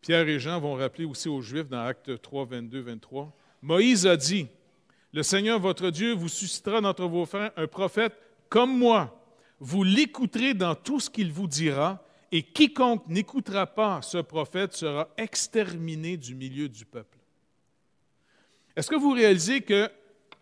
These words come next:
Israël, au nom de ses autorités, ont rejeté Jésus ? Maintenant, il y a une forme d'info de, une petite forme d'idolâtrie, des fois, sur Israël. Il faut annoncer l'Évangile à tous, dont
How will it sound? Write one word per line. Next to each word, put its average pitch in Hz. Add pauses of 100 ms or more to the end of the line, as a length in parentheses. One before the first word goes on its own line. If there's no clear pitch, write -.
(240)
Israël, 226
au 185
nom 208
de 175
ses 156
autorités, 190
ont 156
rejeté 190
Jésus ? 143 (1400)
Maintenant, 165
il 196
y 156
a 151
une 147
forme 233
d'info 165
de, 151 (360)
une 147
petite - (160)
forme 226
d'idolâtrie, 165
des 147
fois, 156
sur 127
Israël. 113
Il -
faut 160
annoncer 160
l'Évangile 147
à 117
tous, 104
dont 127